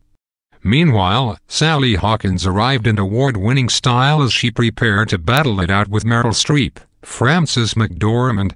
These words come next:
Saoirse Ronan and Margot Robbie for Best Actress for her efforts in The Shape of Water. The forty-one-year-old looked stunning as she stepped out in a glittering champagne pink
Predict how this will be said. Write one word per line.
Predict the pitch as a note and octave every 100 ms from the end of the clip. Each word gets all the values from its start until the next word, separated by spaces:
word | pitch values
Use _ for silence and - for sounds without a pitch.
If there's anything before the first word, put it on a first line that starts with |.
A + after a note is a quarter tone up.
| _ -
Saoirse | - C#3 E3+ C3+ G2+ -
Ronan | C3 F3+ C3+
and | G#2 F#2
Margot | A#2+ C#3 B2+
Robbie | A2 A2+ A#2 G2
for | G2 F#2+
Best | D#2 C3 C#3+
Actress | G2 A#2+ - B2 A#2+
for | - E3 A2
her | A#2
efforts | A2+ C3+ - F2+ -
in | A2+
The | G#2+
Shape | G2 B2 G2+ G#2
of |
Water. | G2 B2 B2 F2+ C#2 - _ _ _ _ _ _ _
The | G#2 G2+
forty-one-year-old | - A#2 A2 G#2 F#2 F2 F#2+ F#2+ G#2 B2+ B2
looked | G#2 A2 -
stunning | - C3 B2 G#2
as | F#2
she | - G#2
stepped | - C3+ C3+ -
out | A#2+ B2+
in | B2+
a | A2
glittering | B2 A2 G2 F2+
champagne | - A#2+ G#2+ C3 D3+ D3+
pink | B2 A#2 G#2